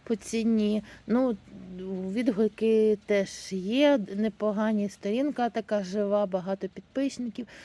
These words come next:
Тому я не дуже сумнівалася, що це гар-, гарний продавець. Ну, зараз ми подивимося самі с-, е, саджанці, які прийшли. Я зб-, почала збирати троянди тематичні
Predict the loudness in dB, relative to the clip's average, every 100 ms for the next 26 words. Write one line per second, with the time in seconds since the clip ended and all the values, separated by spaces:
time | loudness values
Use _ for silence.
0 | -20 -4 0 4 4 4 2 2 2 0
1 | 0 0 2 4 4 4 0 -4 -2 0
2 | 0 0 2 2 2 2 -2 -8 -6 -4
3 | 0 4 2 2 -10 -20 -20 -6 0 2
4 | 4 2 2 0 0 0 2 2 2 2
5 | 2 -2 _ -12 -2 2 2 0 2 4
6 | 4 4 4 4 2 0 0 0 0 -2
7 | -2 -2 -2 0 0 -2 -8 -20 -20 -20
8 | -20 -16 -4 2 6 4 2 -10 -14 -20
9 | -20 -20 _ _ -8 -6 -6 -10 -16 -16
10 | -8 -4 0 0 0 2 2 2 2 -2
11 | -2 -10 _ _ _ _ _ _ -20 -14
12 | -2 0 2 2 2 0 0 0 0 0
13 | 0 2 2 0